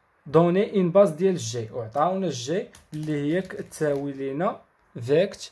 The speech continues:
دونك عطاونا جي كتساوي فيكت. دونك شنو كنعنيو بفيكت؟ دونك توجور ملي تبان لك فيكت كتعني انها لا فامي جينيراتريس، هادي اول حاجه.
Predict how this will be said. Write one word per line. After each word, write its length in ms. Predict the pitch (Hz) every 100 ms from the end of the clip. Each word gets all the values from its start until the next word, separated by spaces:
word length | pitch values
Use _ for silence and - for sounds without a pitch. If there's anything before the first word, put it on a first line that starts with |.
| -
دونك 200 | 139 120
عطاونا 440 | 113 139 143 135 123
جي 360 | 110 135 190 - _ -
كتساوي 560 | 120 - 131 127 127
فيكت. 420 | 113 135 180 - - - -
دونك 200 | 143 139
شنو 200 | - 208
كنعنيو 380 | 214 160 196 185
بفيكت؟ 420 | 117 131 113 - - -
دونك 260 | 139 117 -
توجور 420 | 214 185 160 127
ملي 240 | 139 156
تبان 320 | 143 143 147 147
لك 160 | 120
فيكت 360 | 139 247 - - - -
كتعني 600 | 151 143 120 175 214 160
انها 480 | 151 147 139 190 180
لا 100 | 139
فامي 440 | - 151 151 208
جينيراتريس، 840 | 170 175 214 202 214 - 123 110 - _ _
هادي 260 | 117 113 135
اول 300 | 151 165 160
حاجه. 380 | 190 185 127